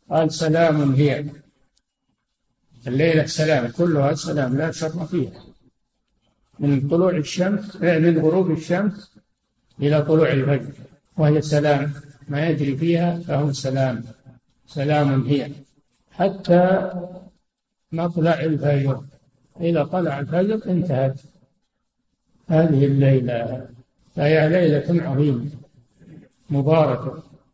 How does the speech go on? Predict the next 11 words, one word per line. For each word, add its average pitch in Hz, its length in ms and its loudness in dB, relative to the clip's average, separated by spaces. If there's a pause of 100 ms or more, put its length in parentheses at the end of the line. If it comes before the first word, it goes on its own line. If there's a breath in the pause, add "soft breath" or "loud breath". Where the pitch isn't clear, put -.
(260)
خير 156 320 2
من 151 200 4
ألف 131 240 -2
شهر، - 300 -10 (920)
فالمسلم 160 540 0
يتحراها 143 880 -4 (560)
ويقوم 147 920 2
رمضان 147 640 2
كله 139 640 0 (1700)
ليضمن 151 560 2
أنه 143 480 0